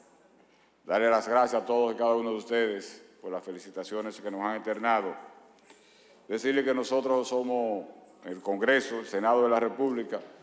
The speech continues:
y que esta es precisamente la Casa de la Democracia. Y que la base fundamental de la democracia es la construcción de consenso.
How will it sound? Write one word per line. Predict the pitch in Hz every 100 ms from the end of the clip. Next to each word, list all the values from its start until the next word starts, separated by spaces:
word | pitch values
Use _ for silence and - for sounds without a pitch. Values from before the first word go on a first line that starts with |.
| - - - _
y | - 117
que | 131 156
esta | 165 156
es | 160
precisamente | 147 135 147 147 139 147 139
la | 127 120
Casa | 135 135
de | 131
la | 120
Democracia. | 113 104 87 80 - - - - - - _ _ _ _ _ _ _ _
Y | - 98
que | 117
la | 120
base | 123 156 185
fundamental | 175 180 170 151 127 143 127 - - -
de | 104 127
la | 139
democracia | 139 131 127 117 110 107 95 - -
es | 110 135 139 110
la | 113 110
construcción | 113 110 113 101 127
de | 127 120
consenso. | 107 95 90 82 -